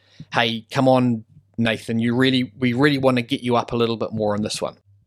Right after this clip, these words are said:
Uh, what they didn't realise is I've been to hundreds of auctions. The pressure that they are gonna try and put on doesn't really work with me. But there's a lot of emotion normally at an auction. The sellers,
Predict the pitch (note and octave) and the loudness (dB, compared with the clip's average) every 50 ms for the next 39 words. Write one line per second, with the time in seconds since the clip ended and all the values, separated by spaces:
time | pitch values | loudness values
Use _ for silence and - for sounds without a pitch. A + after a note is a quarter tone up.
0 | _ _ _ _ - - - - B2+ B2+ B2 B2 B2+ B2+ - - E3 D3+ D#3+ F3 | _ _ _ _ -14 -10 -4 0 2 4 4 4 4 2 -2 -6 -2 4 6 6
1 | - - - F#3 E3+ D#3 C3 - - E3+ D#3+ D#3+ D3+ - C#3 C3+ B2+ B2 A#2+ A2 | 8 8 6 4 4 4 2 0 2 4 4 4 4 4 4 4 6 6 4 4
2 | A2 A2 A2 - - C3 B2 C3+ C3+ B2+ - - C#3+ D3+ D3+ C#3+ - - D3+ C3+ | 2 2 0 -2 -2 0 4 4 2 2 4 2 4 4 4 2 0 2 2 4
3 | C3 A#2+ - - A3 A#3 G#3 G3+ F3 D#3+ C3 B2+ A#2 - - - C3+ A#2 A#2 A2 | 4 2 2 2 2 2 2 2 2 2 4 4 2 2 2 -2 -2 0 0 -2
4 | - - - - - - - - - _ _ - B2 B2+ B2 - - - - F#3 | -4 -6 -10 -14 -20 -20 -20 -20 -20 _ _ 0 2 2 2 2 -2 2 4 6
5 | F#3 E3+ - E3+ D3+ C#3 C#3 - - C3 B2+ B2 B2+ B2+ A#2+ - - B2 A#2+ - | 6 6 6 4 4 4 4 4 4 4 4 4 4 2 0 -2 -2 -4 0 0
6 | B2+ A#2+ A2+ - - - C3 A#2+ A2+ G#2+ - C3 C3 D#3 G#3 B3+ B3+ - _ - | 2 0 0 0 0 2 2 2 2 2 2 6 6 6 6 6 2 0 _ 2
7 | B3 A3 A3 D3+ D#3 D3+ C#3 B2+ B2 B2+ B2 G#2+ F2 - A#2+ - - G2 F2+ - | 4 4 4 4 4 4 4 4 4 2 2 2 0 -4 -8 -8 -6 -6 -6 -8
8 | - _ _ _ _ - - - - - - - - - _ _ - - - - | -10 _ _ _ _ -20 -20 -18 -16 -16 -14 -14 -14 -16 _ _ -16 -14 -6 0
9 | - E3 - - E3 D#3 D3 D#3+ D3+ D3+ D#3 D#3+ E3 F3+ F#3+ F#3+ G#3 G#3 F#3+ F3 | 4 4 4 4 2 2 4 6 6 6 8 8 8 8 8 8 6 6 6 6
10 | D3+ D3 D3 - - D#3 C#3 C3 B2+ B2 B2 B2 - - C3+ C#3 C#3+ C#3+ D3 D3 | 6 6 6 4 2 2 2 4 4 2 0 -2 -2 2 4 6 8 8 8 6
11 | C#3+ C#3+ C#3 C#3 C#3 - - B2 B2 A#2+ B2 - - A#2 - - - - F2+ F2+ | 6 6 4 4 2 2 2 0 2 2 2 0 0 -2 -2 -2 -6 -6 -6 -8
12 | E2+ _ - - - - - - - - - B2 - - - - - D#3 D3+ E3 | -12 _ -20 -20 -20 -20 -20 -20 -16 -8 -4 -2 0 0 2 2 4 4 6 6
13 | E3 E3 D#3+ C#3+ - - - - | 6 4 4 2 -2 -6 -8 -10